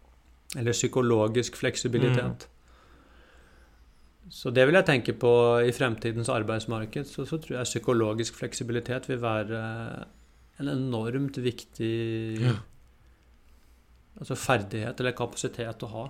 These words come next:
Speaker 1: For at det, jeg tror den, jo, når jeg fikk meg en jobb når jeg var femogtjue, og så var jeg der til jeg pensjonerte meg. Altså det, sånn kommer det ikke til å bli fremover, altså. Det, det, det er borte.
Speaker 2: Ja, det er mye,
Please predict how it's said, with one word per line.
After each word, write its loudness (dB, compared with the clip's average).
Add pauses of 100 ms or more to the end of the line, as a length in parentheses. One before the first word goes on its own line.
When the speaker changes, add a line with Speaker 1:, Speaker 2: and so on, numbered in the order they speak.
(180)
Speaker 1:
For -8
at -8 (100)
det, 0 (1700)
jeg -10
tror 6
den, 4 (760)
jo, 2
når 2
jeg 4
fikk 0
meg 2
en 4
jobb 4
når 4
jeg 4
var 6
femogtjue, 2
og 2
så -2 (520)
var 0
jeg 2
der 2
til 2
jeg 2
pensjonerte -2
meg. -4
Altså -6 (200)
det, 4 (680)
sånn -2
kommer -2
det -2
ikke -10
til -2
å -2
bli 0 (600)
fremover, -4
altså. -16 (100)
Det, -4 (100)
det, -2 (500)
det 0
er 2
borte. 0 (600)
Speaker 2:
Ja, 4
det 2
er 0
mye, -6